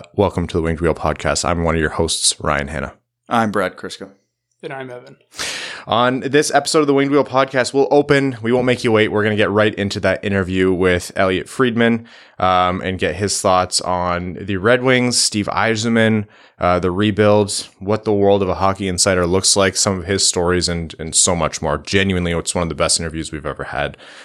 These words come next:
Speaker 1: Um, we're gonna talk about the Red Wings in terms of news regarding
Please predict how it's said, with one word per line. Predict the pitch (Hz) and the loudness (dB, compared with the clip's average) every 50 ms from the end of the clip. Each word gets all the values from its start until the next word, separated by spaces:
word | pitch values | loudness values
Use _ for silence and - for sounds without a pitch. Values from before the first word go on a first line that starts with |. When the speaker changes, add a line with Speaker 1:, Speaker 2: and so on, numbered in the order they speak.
| - - - | -20 -12 -4
Speaker 1:
Um, | - 87 87 85 82 82 82 82 82 - _ _ _ _ _ _ - | 0 0 2 2 0 0 -4 -6 -8 -10 _ _ _ _ _ _ -2
we're | - 107 101 | 0 2 4
gonna | 110 107 | 4 2
talk | 101 - 110 107 107 | 2 0 0 0 0
about | 107 98 101 95 | 2 0 0 0
the | - 90 | 0 0
Red | 85 92 95 95 | 2 2 0 2
Wings | 98 104 101 101 92 | 2 2 2 2 0
in | 92 87 | -2 -4
terms | 82 - - 92 95 90 85 92 | -4 -2 -2 0 0 0 0 2
of | 90 92 95 92 90 - - - _ - - - - - - - - | 2 2 2 0 -2 -4 -12 -18 _ -20 -20 -20 -20 -20 -20 -16 -10
news | - 90 90 92 92 92 90 82 | -6 -2 0 0 0 0 -2 -2
regarding | 92 87 90 92 90 90 92 90 92 92 87 87 - | -4 -2 0 0 2 2 0 -2 -2 -4 -6 -10 -14